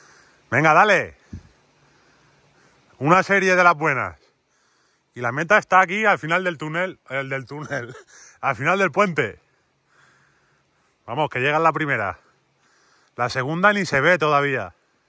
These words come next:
Mírala, aquí viene sobrada. Eh. Fijaos en algo.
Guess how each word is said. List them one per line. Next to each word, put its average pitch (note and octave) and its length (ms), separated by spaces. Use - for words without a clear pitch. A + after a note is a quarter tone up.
Mírala, A#2 280
aquí C3+ 240
viene C#3 220
sobrada. B2+ 460
Eh. B2+ 400
Fijaos A#2+ 440
en C3 100
algo. A2 320